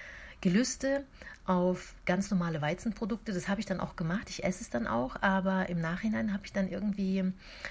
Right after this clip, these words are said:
ein schlechtes Gewissen oder es wirkt sich bei mir körperlich aus, weil wenn man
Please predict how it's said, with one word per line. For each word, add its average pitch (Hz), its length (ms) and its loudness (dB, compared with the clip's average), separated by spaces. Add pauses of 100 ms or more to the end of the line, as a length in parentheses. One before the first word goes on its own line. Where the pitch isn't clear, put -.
(400)
ein 190 80 4
schlechtes 185 420 0
Gewissen 202 580 2
oder 170 260 0
es 160 160 -4
wirkt 180 200 0
sich 180 120 -6
bei 156 100 -2
mir 156 120 -2
körperlich 185 540 0
aus, 175 320 0
weil 160 140 -4
wenn 165 100 -2
man 175 240 -2